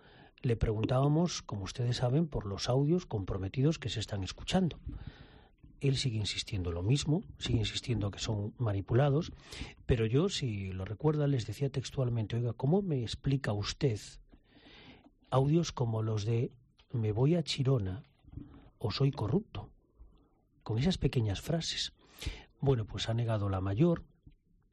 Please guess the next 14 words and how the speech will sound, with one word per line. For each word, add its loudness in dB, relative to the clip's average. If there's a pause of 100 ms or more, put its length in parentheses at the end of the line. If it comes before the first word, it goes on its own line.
(540)
en 0
una 4
actitud 2
de 2
huida 2
hacia -4
adelante, 2
pues, -6 (540)
eh, -6
ya -2
saben 2
que -2
se 0
ha -2